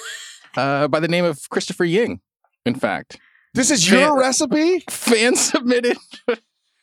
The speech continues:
Speaker 1: The fan, fan submitted by Chris
Speaker 2: I'm a
Speaker 1: Ying.
Speaker 2: huge, I'm a huge fan of Recipe Club.
Speaker 1: <laughs>
Speaker 2: I love,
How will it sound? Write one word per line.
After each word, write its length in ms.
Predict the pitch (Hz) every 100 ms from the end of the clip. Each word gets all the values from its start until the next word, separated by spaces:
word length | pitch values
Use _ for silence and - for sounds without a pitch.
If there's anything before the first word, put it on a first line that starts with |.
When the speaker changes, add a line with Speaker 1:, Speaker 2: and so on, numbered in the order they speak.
| _ -
Speaker 1:
The 140 | 269 -
fan, 400 | - 539 302 226
fan 380 | 262 - 247
submitted 480 | - 247 196 202 202
by 140 | 190 190
Chris 340 | - 226 -
Speaker 2:
I'm 80 | 160
a 60 |
Speaker 1:
Ying. 100 | 190
Speaker 2:
huge, 480 | - 220 214 269 - -
I'm 120 | 151
a 80 | 160
huge 440 | - 170 208 302 285
fan 380 | 240 254 247
of 100 | 240
Recipe 360 | 202 185 - 180
Club. 340 | 196 165 165 262
Speaker 1:
<laughs> 960 | - - _ _ - - - - - 127
Speaker 2:
I 80 |
love, 680 | 123 120 131 156 170 180